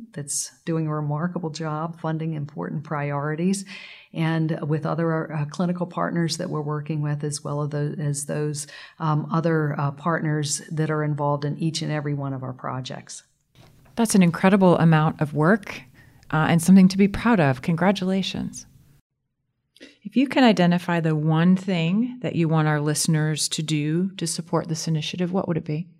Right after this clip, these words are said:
Speaker 1: I would say the one thing we can all do is learn more about addictions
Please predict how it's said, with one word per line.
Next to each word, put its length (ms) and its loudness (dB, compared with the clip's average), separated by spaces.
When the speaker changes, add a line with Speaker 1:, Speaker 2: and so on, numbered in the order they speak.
Speaker 1:
I 140 6
would 220 6
say 760 4
the 120 4
one 500 6
thing 340 8
we 120 6
can 240 2
all 400 2
do 480 -2
is 180 2
learn 400 6
more 640 4
about 420 -2
addictions 760 -4